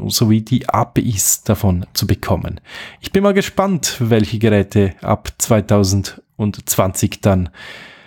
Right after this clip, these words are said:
nur noch mit Internet zu haben sind. Zahnbürste hätte ich gern mit Internet. Meine ist zwar schlau, aber hat nur Bluetooth. Na dann, Project Titan. Apple soll ja anscheinend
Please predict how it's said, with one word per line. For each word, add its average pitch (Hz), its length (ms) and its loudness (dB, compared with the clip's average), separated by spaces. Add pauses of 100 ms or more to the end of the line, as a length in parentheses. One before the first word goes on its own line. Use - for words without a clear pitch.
(240)
nur 107 100 4
noch 98 240 2
mit 107 100 2
Internet 95 460 2
zu - 260 0
haben 80 240 -2
sind. - 320 -6 (180)
Zahnbürste - 680 0
hätte 87 180 0
ich - 140 -6
gern 92 200 -2
mit 90 140 -2
Internet. - 680 -6
Meine 101 200 0
ist - 160 -4
zwar 110 160 0
schlau, 120 400 2
aber 117 520 2
hat 98 280 -2
nur 110 160 4
Bluetooth. 92 600 -2 (880)
Na 131 180 2
dann, 78 300 -4 (280)
Project 135 520 0
Titan. 87 580 -2
Apple 139 460 0
soll 123 320 2
ja 127 180 2
anscheinend 131 520 0